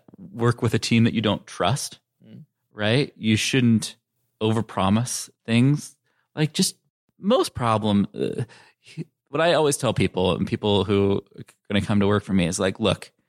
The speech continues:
Speaker 1: we're not successful because of the decisions I make. We're successful for the hundred decisions you make in the three hours you sit at your desk from two P M to five P M, when nobody else is around, you're not in meetings, and you're just working and cranking on something.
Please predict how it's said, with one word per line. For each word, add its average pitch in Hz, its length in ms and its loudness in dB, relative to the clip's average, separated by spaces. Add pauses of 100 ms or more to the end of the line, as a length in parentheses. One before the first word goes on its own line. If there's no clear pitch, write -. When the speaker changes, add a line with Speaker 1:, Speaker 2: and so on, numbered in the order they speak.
(200)
Speaker 1:
we're 151 180 -2
not 131 200 2
successful 92 680 0
because 101 240 -2
of - 40 -2
the 95 60 0
decisions 87 400 0
I - 120 -6
make. - 340 -6 (440)
We're 131 220 2
successful 101 760 0 (200)
for 107 80 -4
the 98 80 0
hundred 139 340 2
decisions 101 560 2
you 107 100 2
make 98 280 2
in 87 60 -4
the 90 60 -4
three 104 240 -2
hours 95 320 0
you 90 60 -10
sit 98 160 -2
at 92 60 -2
your 92 100 -4
desk - 460 -2
from - 300 -10 (600)
two 135 180 0
P 104 200 0
M 92 120 4
to - 60 -6
five - 280 -6
P - 160 -10
M, 120 180 -10 (340)
when 101 120 0
nobody 135 260 0
else 139 180 0
is 143 60 -8
around, 107 320 2
you're 101 80 2
not 107 200 2
in 147 120 0
meetings, 107 380 2
and - 100 0
you're 117 120 6
just 117 260 -2
working 104 400 0
and 98 100 4
cranking - 480 -8
on - 180 -6
something. - 420 -8